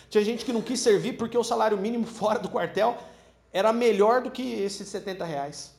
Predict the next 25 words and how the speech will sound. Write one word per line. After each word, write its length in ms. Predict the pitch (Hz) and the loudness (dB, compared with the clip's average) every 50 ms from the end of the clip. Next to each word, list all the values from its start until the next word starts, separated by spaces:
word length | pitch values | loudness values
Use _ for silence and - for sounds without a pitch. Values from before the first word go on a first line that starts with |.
| _ _ _ _ _ | _ _ _ _ _
Tinha 160 | - - 202 | -4 -2 0
gente 220 | 196 214 226 214 | 0 0 -2 -4
que 80 | - 226 | -6 -4
ganhava 320 | 196 214 208 220 208 196 | -2 0 2 2 2 0
cento 280 | 196 196 226 233 220 226 | 0 -2 -4 -6 -6 -6
e 40 | 226 | -4
pouco 240 | - 202 202 196 202 | 0 2 2 2 0
de 80 | - | -2
salário 300 | - 196 190 185 190 170 | 0 2 4 4 4 2
mínimo, 180 | 160 196 226 240 | 0 -2 -2 -2
no 80 | 233 | -2
quartel 560 | 220 226 214 208 214 208 220 233 240 262 254 - | 0 2 2 2 2 2 2 4 2 0 -2 -4
o, 60 | 240 | -4
o 60 | 233 | -4
soldado 460 | 208 - 233 214 185 160 175 202 196 196 | -2 0 0 0 2 2 0 0 0 -2
ganhava 300 | 214 208 208 214 220 220 | -2 0 0 0 -2 -4
setenta 400 | - - 226 - 233 233 226 240 | -6 -8 -8 -6 -6 -4 -2 -2
e 40 | |
oito 180 | 196 208 208 208 | -2 -2 -2 -4
reais. 420 | 190 160 160 175 180 - - - - _ _ _ _ _ _ _ _ _ _ _ _ _ _ _ _ _ _ _ _ _ _ _ _ _ _ _ _ _ _ _ _ _ _ _ _ - | -4 -4 -4 -4 -6 -8 -12 -18 -20 _ _ _ _ _ _ _ _ _ _ _ _ _ _ _ _ _ _ _ _ _ _ _ _ _ _ _ _ _ _ _ _ _ _ _ _ 0
Um 260 | 220 247 311 349 349 | 2 2 4 4 4
ano 320 | 285 254 247 262 269 269 269 | 6 6 4 4 2 0 2
ganhando 420 | 233 262 254 247 247 254 254 254 | 2 4 4 2 2 -2 -4 -4
isso, 240 | 254 285 285 - 302 | -4 -6 -6 -6 -6
irmãos. 400 | 277 208 151 113 123 - - | -6 -6 -8 -10 -12 -16 -20